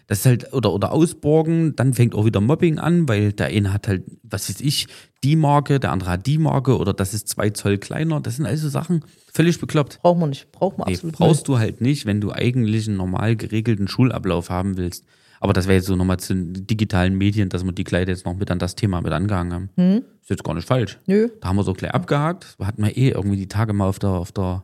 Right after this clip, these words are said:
Speaker 1: auf der Dings gehabt, auf der Agenda.
Speaker 2: Auf der Agenda?
Speaker 1: Auf, auf, auf der Agenda. Ich meine, wir sind ja jetzt auch am Ende nicht besser, ne? Wir sitzen ja mittlerweile auch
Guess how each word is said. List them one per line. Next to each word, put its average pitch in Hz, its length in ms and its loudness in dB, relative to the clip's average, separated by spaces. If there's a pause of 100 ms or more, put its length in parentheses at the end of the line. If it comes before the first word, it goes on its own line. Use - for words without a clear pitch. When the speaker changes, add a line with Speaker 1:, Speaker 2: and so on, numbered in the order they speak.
(260)
Speaker 1:
auf - 120 -12
der - 340 -8
Dings 107 180 -2
gehabt, - 420 -4
auf - 100 -12
der - 100 -8
Agenda. - 580 -4
Speaker 2:
Auf - 120 -16
der - 100 -4
Agenda? 202 480 0
Speaker 1:
Auf, 190 160 -6
auf, 107 220 -2 (280)
auf 117 120 -8
der - 160 -8
Agenda. 101 460 -4 (760)
Ich - 80 -6
meine, 113 220 2 (120)
wir 120 140 4
sind 131 140 4
ja 113 60 6
jetzt 98 200 0
auch 101 220 0 (120)
am 101 120 -2
Ende 98 180 -2
nicht 90 220 -4
besser, 85 260 -6
ne? 98 180 2
Wir 110 100 2
sitzen 110 300 -2
ja 104 200 2
mittlerweile 110 640 0
auch - 260 0